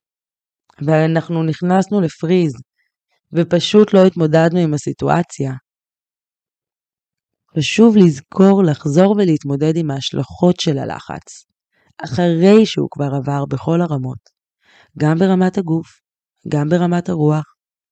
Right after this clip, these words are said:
וגם ברמת הנפש. וזה יותר פשוט ממה שאפשר לחשוב. כולנו שמענו את המשפט,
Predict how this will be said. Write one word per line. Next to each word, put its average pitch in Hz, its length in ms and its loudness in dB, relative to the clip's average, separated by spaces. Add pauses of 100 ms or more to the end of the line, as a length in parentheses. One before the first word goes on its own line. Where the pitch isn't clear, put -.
(200)
וגם 160 280 0
ברמת 151 420 -4
הנפש. 147 680 -6 (1300)
וזה 170 180 2
יותר 170 400 2
פשוט 175 360 -2
ממה 147 240 -2
שאפשר 139 480 -6
לחשוב. 127 400 -6 (3500)
כולנו 170 420 -2 (440)
שמענו 151 500 -8
את - 120 -12
המשפט, - 720 -12